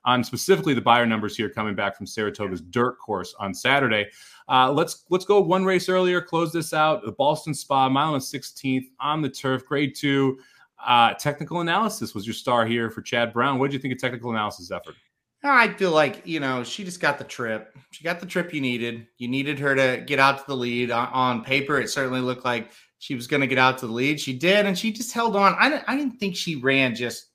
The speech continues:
Speaker 2: tremendous, you know? Uh, top of the stretch, I thought, "Okay, this is gonna probably be a four or five length win." Uh, we were standing about,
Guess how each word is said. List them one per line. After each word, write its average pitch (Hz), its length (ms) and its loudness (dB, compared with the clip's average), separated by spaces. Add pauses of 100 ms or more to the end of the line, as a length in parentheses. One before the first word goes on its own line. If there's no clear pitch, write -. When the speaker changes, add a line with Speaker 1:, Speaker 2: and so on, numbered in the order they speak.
(120)
Speaker 2:
tremendous, - 720 -10
you 147 160 -4
know? 147 340 6 (300)
Uh, 147 460 6
top 226 280 8
of 254 60 0
the 190 60 2
stretch, 202 480 2
I 160 40 -4
thought, 151 160 -2
"Okay, 135 720 0 (120)
this 151 260 -8
is 123 100 -12 (140)
gonna 135 180 -2 (100)
probably 127 260 0
be 131 120 -4
a 131 60 0
four 135 200 -4
or 131 100 -2
five 127 200 -4
length 123 240 -8
win." 147 400 0 (500)
Uh, 156 220 2
we 254 160 4
were 370 140 4
standing 240 880 0
about, 190 400 2